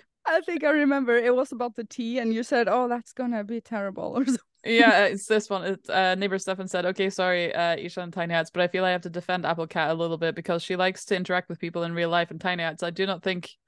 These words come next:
Speaker 2: uh, "wow" is the <laughs> best thing to suggest to a bed phone gamer, if I may say so. She invites you to tea and you really say,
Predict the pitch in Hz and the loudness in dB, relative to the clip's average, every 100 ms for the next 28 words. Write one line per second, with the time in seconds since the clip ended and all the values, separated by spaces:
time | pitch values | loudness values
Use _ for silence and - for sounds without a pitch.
0 | - 180 170 175 190 180 180 175 214 - | 2 4 6 4 4 2 0 -2 -2 0
1 | 208 214 - 208 - 185 - 185 170 170 | 0 0 0 -4 -2 -4 -4 -6 -4 -2
2 | 170 - 170 170 160 160 156 156 165 160 | -4 -2 -4 -2 -2 -4 -2 -2 -2 -2
3 | 160 165 165 160 165 175 175 180 196 180 | -6 -6 -4 -4 -4 -4 -4 -4 -4 -4
4 | 175 196 180 160 160 160 170 165 - 170 | -4 -2 -2 -2 -2 -2 -2 -2 -2 0